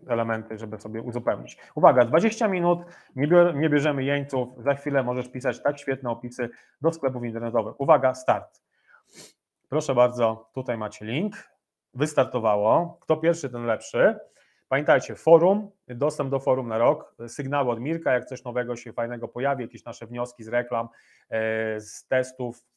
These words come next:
proszę bardzo. Tam możecie sobie wybrać ten tańszy za czterysta dziewięćdziesiąt, że jest tylko e-com generator, czyli narzędzie do opisu w sklepie internetowym,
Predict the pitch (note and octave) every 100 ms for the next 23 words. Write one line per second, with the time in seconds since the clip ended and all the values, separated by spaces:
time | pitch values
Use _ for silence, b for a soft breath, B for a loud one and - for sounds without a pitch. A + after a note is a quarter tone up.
0 | _ A#2+ B2+ A#2 G#2+ - - _ F#3 G#3
1 | F3 F3 E3+ E3+ C#3 C3 C#3 B2+ A#2 -
2 | A#2+ A#2+ B2+ B2 - F3+ C#4 C#4 B B
3 | - B2 B2 C#3+ D3+ C3+ C3 B2+ C3 C3+
4 | A#2 B2 A#2+ _ F#3+ E3+ - G#2+ G2 b
5 | b b b D3 E3 D3 B2+ B2 A#2+ A2
6 | A2 D#3 G3 - A#2+ A#2+ C3 B2 A#2 A#2
7 | A#2+ A#2+ A#2+ - B2 A#2 A2 A2 A2 D#3+
8 | D#3